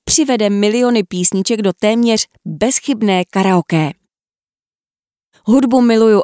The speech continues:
a zpívám si ještě radši, takže mít možnost kdykoliv zeslabit hlas zpěváka bylo přesně to, co jsem si už roky tajně přál. A teď to tu je. A je to chytřejší,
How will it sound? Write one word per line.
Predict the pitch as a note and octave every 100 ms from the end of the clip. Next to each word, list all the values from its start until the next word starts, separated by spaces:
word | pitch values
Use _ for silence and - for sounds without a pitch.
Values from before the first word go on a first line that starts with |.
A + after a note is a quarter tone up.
| -
a | F#3+
zpívám | - G#3 F#3+ F#3
si | F#3 F#3
ještě | E3+ - D#3+
radši, | F3+ - E3 C#3 _ _ -
takže | G3+ F3
mít | D3 E3 B3+ C4
možnost | C4 C4+ C#4+ - -
kdykoliv | F3 F3 - F3 F3 G3+
zeslabit | F#3 F3+ - E3 D3+
hlas | E3+ D#3 D#3 E3+
zpěváka | - - D#3 D3 D3+ F#3 A3+ - - -
bylo | C#4 D4+ C#4
přesně | - F#4 - D4
to, | C4 C4
co | C4
jsem | B3 A#3+
si | A3+ -
už | D#3 -
roky | G#3 D4+ G3 -
tajně | E3 E3 E3
přál. | - F3+ E3 C#3+ - _ _ - _ F#3+
A | G#3 -
teď | G#3+ -
to | - G#3
tu | G3+
je. | G#3 G3+ D3+ - - - - A3
A |
je | A#3
to | A3 E3
chytřejší, | - B3 E4+ E4 - C#4+ D4